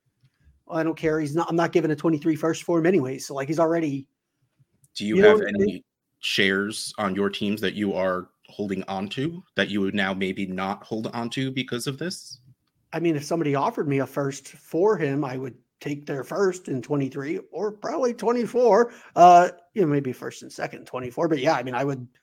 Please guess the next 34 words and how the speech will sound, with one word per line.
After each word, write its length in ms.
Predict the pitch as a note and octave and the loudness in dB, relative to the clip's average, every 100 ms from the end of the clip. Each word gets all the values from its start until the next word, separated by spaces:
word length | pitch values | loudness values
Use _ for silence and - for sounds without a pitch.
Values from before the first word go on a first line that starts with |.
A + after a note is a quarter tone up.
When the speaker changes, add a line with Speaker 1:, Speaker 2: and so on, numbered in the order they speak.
| _ _ - | _ _ 6
Speaker 1:
not 200 | A#3 A#3+ | 8 8
because 280 | G#3+ G#3+ F3 | 8 6 6
of 100 | C#3+ | 8
this 200 | C4+ - | 6 6
though. 320 | G#2+ G#2+ - | -6 -8 -4
I 40 | C#3+ | 2
mean, 160 | D3 | 2
it's 120 | D3 C#3+ | 0 -4
just 160 | D#3+ | -4
because 480 | D#3+ D3 D#3 C#3+ - _ _ _ _ | -4 0 0 -2 -6 _ _ _ _
Speaker 2:
Uh, 60 | A#2 | -8
Speaker 1:
he's 140 | A2+ B2+ | -2 2
Speaker 2:
just 20 | |
Speaker 1:
a 40 | G3 | 6
Speaker 2:
in 40 | |
Speaker 1:
running 300 | F#3+ C#4+ G#3+ | 6 8 6
Speaker 2:
general. 60 | - D#3 | 2 0
Speaker 1:
back. 240 | G3+ - - _ | 0 -6 -14 _
<laughs> 360 | A3+ A3 A3+ A3 | 0 0 -4 -4
Like, 340 | G3+ - - - | -8 -8 -14 -6
Speaker 2:
Okay. 320 | C4 A#3 F#3+ - _ | -4 -4 -6 -16 _
Speaker 1:
he's 140 | G#3+ B3 | 2 6
a 60 | |
running 280 | C4 E4+ F#3+ | 8 6 4
back. 400 | C#3 B2+ - - - | 2 0 -6 -14 -4
It, 260 | F#3+ - _ | -4 -4 _
I, 300 | D#3 F3+ F3 - _ | 0 0 0 -10 _
you 140 | F3 D3 | -2 -2
know, 220 | D#3+ D#3 | -4 -6
I 80 | C#3+ | -2
would 160 | F3 | 2
love 160 | E3 B3 | 2 2
to 60 | F3+ | 0
get 300 | C3 D3+ | -4 -6